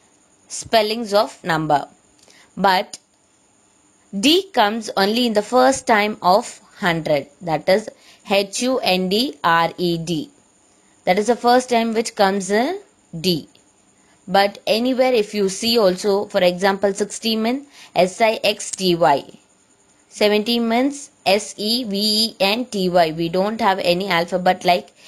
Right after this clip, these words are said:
A, B and C. Letter A, B and C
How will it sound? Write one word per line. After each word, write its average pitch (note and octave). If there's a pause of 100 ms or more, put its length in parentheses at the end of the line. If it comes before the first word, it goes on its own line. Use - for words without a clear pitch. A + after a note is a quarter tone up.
(140)
A, F#3 (140)
B G3
and G3+
C. - (1400)
Letter A3 (200)
A, G#3+ (280)
B G#3+
and F3
C F#3+